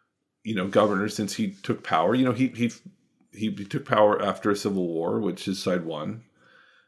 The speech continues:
Um, and for that reason, he's become a bit of a donor darling for the West. Uh, the problem with these systems is they usually start to unravel. So a lot of the great growth successes occur under dictators,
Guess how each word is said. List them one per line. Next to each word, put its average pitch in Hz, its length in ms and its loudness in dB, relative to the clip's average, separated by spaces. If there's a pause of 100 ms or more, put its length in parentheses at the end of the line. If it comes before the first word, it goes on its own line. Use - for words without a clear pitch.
(300)
Um, 98 880 4 (840)
and 107 720 4 (420)
for - 160 -2
that 117 200 4
reason, 127 340 4
he's 110 260 -4
become 113 480 -2
a 110 40 2
bit 101 180 2
of 98 100 2
a 98 60 2
donor 95 340 0
darling 92 420 0
for 92 140 -8
the 87 80 -6
West. 85 580 -6 (320)
Uh, 90 400 -2 (380)
the 110 100 0
problem 165 460 2
with 131 180 4
these 113 220 0
systems 104 600 -4
is 98 160 -8
they 98 80 -4
usually 120 580 0
start 98 320 2
to - 140 -8
unravel. 90 560 0
So 101 240 2
a 101 100 -2
lot 110 220 6
of 151 80 4
the 139 60 2
great 113 360 2
growth 101 260 2
successes 120 680 -2
occur 123 200 0
under 123 200 0
dictators, 135 720 -2